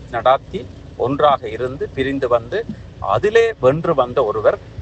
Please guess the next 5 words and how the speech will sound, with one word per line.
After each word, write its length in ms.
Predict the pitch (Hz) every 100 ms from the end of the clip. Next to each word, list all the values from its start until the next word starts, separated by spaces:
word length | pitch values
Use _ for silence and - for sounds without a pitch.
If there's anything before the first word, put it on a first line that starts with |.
| - -
மக்களினால் 760 | - 156 - 233 233 220 214 214
ஆதரிக்கப்பட்டு 1000 | 113 117 139 131 - 123 - 120 - 202
மக்களினால் 840 | 110 - - 240 247 233 214 -
தேர்வு 260 | 160 143 131
செய்யப்பட்டவர். 680 | 131 120 - - 101 92